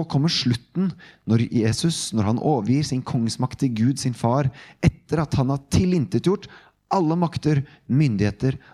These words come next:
og krefter. Jeg skal forklare hva det betyr etterpå. For han skal være konge helt til Gud har lagt alle fiender under hans føtter. Og den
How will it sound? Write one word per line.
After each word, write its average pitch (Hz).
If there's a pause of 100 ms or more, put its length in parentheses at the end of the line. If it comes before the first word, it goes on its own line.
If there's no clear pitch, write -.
(140)
og 127
krefter. 117 (1800)
Jeg -
skal 127
forklare 107
hva 110
det 101
betyr 104
etterpå. - (880)
For 127
han 165
skal 139
være 139
konge 135 (400)
helt - (220)
til 135
Gud 139
har 143
lagt 135 (180)
alle 123
fiender 120
under 110
hans 107
føtter. - (340)
Og 95
den 120